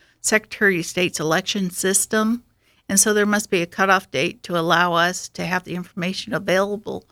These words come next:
for that particular election.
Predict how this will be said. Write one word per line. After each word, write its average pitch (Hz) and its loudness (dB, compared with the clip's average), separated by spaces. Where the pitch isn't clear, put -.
for 214 2
that 160 2
particular 214 0
election. 190 -2